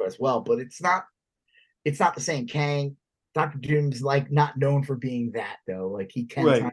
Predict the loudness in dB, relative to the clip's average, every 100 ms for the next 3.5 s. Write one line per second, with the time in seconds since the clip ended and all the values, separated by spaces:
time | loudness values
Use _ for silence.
0 | -6 0 2 6 6 6 4 0 -4 -8
1 | -14 -20 -20 -4 0 2 2 -2 2 0
2 | 0 -2 -2 -4 -4 -2 0 2 2 2
3 | -2 -2 -4 -4